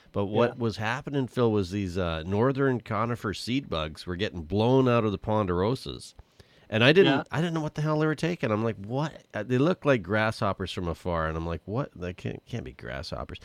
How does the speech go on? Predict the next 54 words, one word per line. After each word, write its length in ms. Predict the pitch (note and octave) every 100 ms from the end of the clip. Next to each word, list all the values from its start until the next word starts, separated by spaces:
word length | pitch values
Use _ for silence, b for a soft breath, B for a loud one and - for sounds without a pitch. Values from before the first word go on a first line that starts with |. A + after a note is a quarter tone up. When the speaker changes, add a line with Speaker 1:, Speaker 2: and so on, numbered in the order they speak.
| B
Speaker 1:
But 160 | - A#2+
they 80 | C#3+
were 140 | D3
like 220 | B2+ A#2+
the, 260 | A#2+ A2+ E2+ E2 -
uh, 60 | G#2+
people 240 | E3+ E3
call 180 | C#3+ C3
'em 100 | G2
stink 320 | - A2 A2+
bugs, 200 | F2 D2+
but 120 | - G#2+
I 60 |
actually 220 | C#3 A#2+
looked 220 | G#2+ G#2 F#2+
'em 100 | G2
up, 200 | F2+ F2+
and 100 | F2+
it, 120 | D2+
it 80 | F#2
was 120 | F2+
a 80 | F#2
northern 460 | G2+ A2 A2+ B2
conifer 540 | G#2+ G#2 G#2+ G#2 - G2+
seed 340 | - B2+ C3
bug. 300 | D#2+ A#1 - b b b b b b
Speaker 2:
Yeah. 240 | D3 C#3 D3+ _ -
Speaker 1:
Never 280 | C3+ E3 E3
seen 220 | F3 F3
anything 260 | F3 E3
like 260 | D3 E3+ -
it, 140 | F2+ _ _ b b b -
and 100 | C3
they 80 | D3+
were 120 | E3
full 360 | D3 - E3 F#3
of 140 | A2+
'em. 140 | D#2 -
They 120 | A2
were 80 | C3+
going 400 | D3+ D3 C3+ D3
nuts 320 | D#3 D#3+ D3+
Speaker 2:
Yeah. 40 | -
Speaker 1:
for 200 | F#2+ C#2
'em. 140 | - _ b b b b b D3
Speaker 2:
Yeah. 200 | D3 D#3 _ _ _ -
I, 200 | G3+ F#3 b b b F3+
I 140 | F#3
have 260 | F3 A3+ A#3
had 200 | B3+ A#3+
one 200 | A3+ A3+
time 240 | A#3+ A3+
in 100 | G#3+
Manitoba, 680 | G#3 G#3+ G3+ - G#3 B3